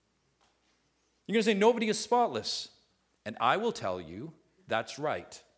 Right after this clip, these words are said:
That's right. No one is." And you will then say to me, "Well, how can anyone be saved?" Let's let the text tell us as we continue.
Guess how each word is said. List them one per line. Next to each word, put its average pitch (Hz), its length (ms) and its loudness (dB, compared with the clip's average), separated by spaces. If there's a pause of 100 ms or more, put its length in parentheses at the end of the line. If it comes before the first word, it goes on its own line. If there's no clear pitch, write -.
(1040)
That's - 220 -10
right. 143 320 -6
No 107 160 -8
one 113 220 -8
is." - 440 -14 (960)
And 131 160 -2
you 175 140 0
will 269 140 6
then 160 180 2
say 185 240 4
to 180 80 4
me, 196 160 0
"Well, 220 140 6
how 254 220 8
can 262 200 2
anyone 269 480 2
be 247 140 0
saved?" 190 720 0 (1200)
Let's - 240 -8
let 139 140 -4
the 147 80 -10
text - 580 -8
tell 82 240 -6
us - 340 -14
as 82 140 -14
we 117 100 -8
continue. 117 680 -8